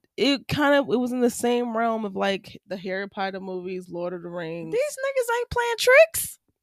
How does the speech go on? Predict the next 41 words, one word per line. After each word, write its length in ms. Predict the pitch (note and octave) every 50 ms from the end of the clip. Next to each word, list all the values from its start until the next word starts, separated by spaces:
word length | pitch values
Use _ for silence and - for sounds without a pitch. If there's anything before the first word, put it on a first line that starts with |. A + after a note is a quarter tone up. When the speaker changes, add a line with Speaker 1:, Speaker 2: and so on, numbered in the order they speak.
| _ -
Speaker 1:
Can 120 | A3 G#3+
I 60 | A3
finish? 560 | G3+ - B3+ C4 C4+ C4+ C#4 D4 - - - _ F#3+
Speaker 2:
Yeah. 320 | - - C#3+ C3+ C#3+ D3+ D3 -
Speaker 1:
Thank 220 | A3+ B3 A3+ -
you. 160 | - - - - _ - - - - - - - - _ _ _ -
Um, 480 | - G#3+ G#3 F#3+ F3+ E3+ D3+ - - - _ -
it 140 | - - A3
could, 180 | - C4+ C4 - -
it 180 | F3+ A3+ -
put 140 | - D4+ C4+
me 100 | C#4 C4+
in 60 | B3+ B3+
the 40 | C4
same 280 | - C4+ B3+ A#3+ A#3 A3+
field 180 | - B3 A#3+
of, 120 | A#3+ A3 G#3+ F#3 -
of 200 | - - G#3+ G3+
those 240 | F#3+ A3 G#3+ G#3+ G3+
movies, 320 | A3+ B3 A3+ A3+ A3+ G#3 - -
and 140 | - G#3 G#3
I'm 120 | G#3+ G#3+
not 180 | A3 G#3+ G#3+ G#3
a 40 | G3
big 180 | G3 G3+ G3+
fan 200 | _ - G3+ G3+
of, 80 | G3+ G3
like, 160 | F#3 E3+ F3
fantasy 480 | _ - G3+ G3 G#3 A3+ A3 - A#3+ B3
like 200 | B3+ B3+ B3 -
that. 220 | C#4 C4+ C4 - -
Like, 140 | A3+ A3
I, 140 | A3 G3+ -
Speaker 2:
Mm. 460 | - D#3+ E3 D#3+ D#3+ D#3+ D#3 D#3 C#3+ C#3 - _ -
Speaker 1:
you 100 | - A3
know? 220 | A3+ A3+ A3+ A#3 - _ _ _ _ _ -
Speaker 2:
Yeah. 280 | - - _ - -
Speaker 1:
So, 280 | - G#3+ G3+ G2 F2+ F2+ _ _ _ _ _ _ _ _ _ _ _ _ _ _ _ - - G#3+
it 80 | A3
was 80 | G3+ G3+
like, 160 | G3 F3